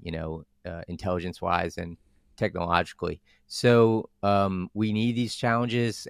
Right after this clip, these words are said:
and I think it is a natural, uh, part of this, you know,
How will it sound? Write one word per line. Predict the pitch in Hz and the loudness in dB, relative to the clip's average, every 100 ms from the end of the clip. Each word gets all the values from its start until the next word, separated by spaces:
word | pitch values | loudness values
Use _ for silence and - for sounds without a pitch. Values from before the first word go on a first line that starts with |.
| - | -6
and | 98 95 90 | -4 -2 -4
I | 90 | -6
think | - 101 | -8 -8
it | 90 | -8
is | 90 | -8
a | 85 | -6
natural, | 90 95 92 107 101 90 - _ _ _ _ - | -2 -2 -2 0 2 2 -2 _ _ _ _ -4
uh, | 87 85 85 | 0 2 2
part | - - 117 - | 0 2 2 2
of | 95 82 - | -6 -8 -4
this, | 90 - - - _ _ _ | -4 -4 -12 -20 _ _ _
you | 92 | -6
know, | 82 82 80 | -4 -4 -6